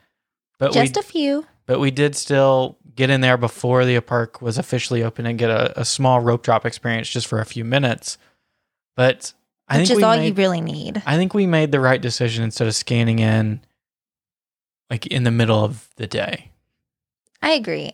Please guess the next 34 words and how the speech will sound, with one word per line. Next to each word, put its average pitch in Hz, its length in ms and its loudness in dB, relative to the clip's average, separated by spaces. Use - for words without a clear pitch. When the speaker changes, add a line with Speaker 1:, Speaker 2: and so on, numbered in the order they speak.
Speaker 2:
I 254 140 2
think, 311 520 -4
again, 247 280 0
it 220 100 -4
just 240 180 -4
kind 247 140 0
of 202 160 -4
builds 208 300 -2
that 208 160 0
anticipation 214 720 -4
and 208 160 0
it 214 140 0
allows 233 560 2
you 214 380 -4
to 226 140 0
get, 202 380 2
like, 202 200 -4
the 185 100 -2
full 202 380 -4
day 185 840 0
experience. - 800 -10
Like, 202 180 -4
I 262 160 2
liked 214 360 0
the 185 80 -2
first 202 400 -4
two 214 180 -4
days 196 240 0
that 180 120 -4
we 190 120 -4
were 190 120 -2
there. 180 220 2
We 175 120 -6
did 170 300 -6